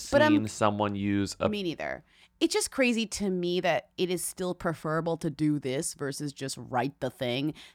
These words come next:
Speaker 1: There's something a little bit more to, like, a newsman or s-, or a newswoman or a newsperson that is a little bit more, like,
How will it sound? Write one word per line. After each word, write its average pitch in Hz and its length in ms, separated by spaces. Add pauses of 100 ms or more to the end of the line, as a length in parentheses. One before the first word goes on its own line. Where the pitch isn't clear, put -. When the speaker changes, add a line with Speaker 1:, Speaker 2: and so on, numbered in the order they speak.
Speaker 1:
There's 190 220
something 240 340
a 190 60
little 165 240
bit 160 180
more 147 300
to, - 240
like, 151 180
a 127 80
newsman 147 720
or 151 140
s-, 165 100
or 147 160
a 139 60
newswoman 147 480
or 143 100
a 135 60
newsperson 143 640 (360)
that 190 160
is 190 120
a 190 40
little 196 140
bit 208 160
more, 180 140
like, 165 200